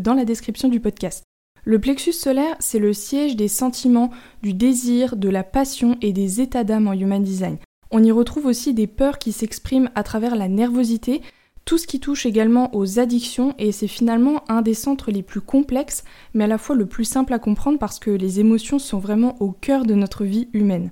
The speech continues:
Ce qu'il faut comprendre, c'est que nous ne sommes pas tous logés à la même enseigne par rapport à la manière qu'on a de ressentir et vivre les émotions.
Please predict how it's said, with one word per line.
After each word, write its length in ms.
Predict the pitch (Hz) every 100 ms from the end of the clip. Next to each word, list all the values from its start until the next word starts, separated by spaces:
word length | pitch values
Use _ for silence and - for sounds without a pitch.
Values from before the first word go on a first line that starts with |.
| - _ _
Ce 120 | -
qu'il 160 | - 233
faut 160 | - 320
comprendre, 440 | 269 240 277 311
c'est 140 | -
que 140 | 233 220
nous 140 | 214
ne 40 | 208
sommes 280 | - 208
pas 160 | 202 302
tous 300 | - 302 -
logés 340 | 214 214 233 240
à 60 |
la 80 | 226
même 180 | 202 220
enseigne 400 | 226 - 247 262
par 160 | 262 208
rapport 300 | 190 - 233
à 60 |
la 100 | 190
manière 400 | 190 220 247 262
qu'on 180 | - 214
a 140 | 226
de 120 | 208 180
ressentir 760 | 175 240 240 247 240 - 247 - _ _
et 100 | 208
vivre 240 | 196 240 254
les 180 | 226 208
émotions. 440 | 202 196 - 269